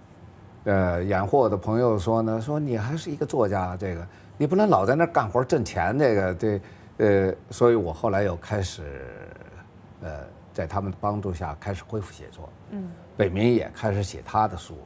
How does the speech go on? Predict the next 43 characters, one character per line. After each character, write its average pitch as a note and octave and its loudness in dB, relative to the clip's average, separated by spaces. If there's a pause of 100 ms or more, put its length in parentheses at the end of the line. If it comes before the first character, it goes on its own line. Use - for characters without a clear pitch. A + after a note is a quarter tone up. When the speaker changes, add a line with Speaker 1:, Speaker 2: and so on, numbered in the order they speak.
(280)
Speaker 2:
嗯。 F#3+ -12
Speaker 1:
所 A#2+ 2
以 A#2+ 6
实 B2 0
际 C#3+ 2
上 C3+ 4
我 G2+ 0
们 F#2 -4
在 A2 4 (340)
逃 A2 4
亡 A#2 4
期 A#2 -2
间， A2+ 2
我 G#2 -2
们 G#2+ -4
写 G#2 -4
了 D#2 -4
三 A#2+ 4
本 - -6
书。 - -14 (140)
我 G#2 -2
写 G#2 0
了 G2 0
一 G2+ 2
本 F2+ -4
儿， D#2+ -8 (420)
呃， F2 0
继 B2 0
续， F#2 0 (100)
呃， F#2 -4
我 F#2+ -2
个 A#2 4
人 G2+ 2
的 A#2 2
精 C3 2
神 G#2 2
的 F#2 0
这 F#2 -6
个 E2 -10
精 A#2+ -2
神 G#2+ -2
史 F2+ -8
的， E2+ -12